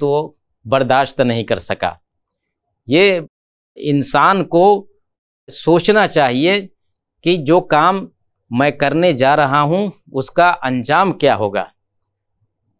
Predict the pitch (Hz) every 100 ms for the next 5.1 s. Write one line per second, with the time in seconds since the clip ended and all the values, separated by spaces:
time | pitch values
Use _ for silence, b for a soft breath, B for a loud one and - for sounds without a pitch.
0 | _ 135 180 180 151 202 185 175 147 127
1 | 190 170 - 165 175 170 156 123 139 135
2 | - 202 226 220 139 131 117 107 101 98
3 | - _ _ _ _ _ 127 135 151 156
4 | 196 185 196 196 139 143 165 185 - 185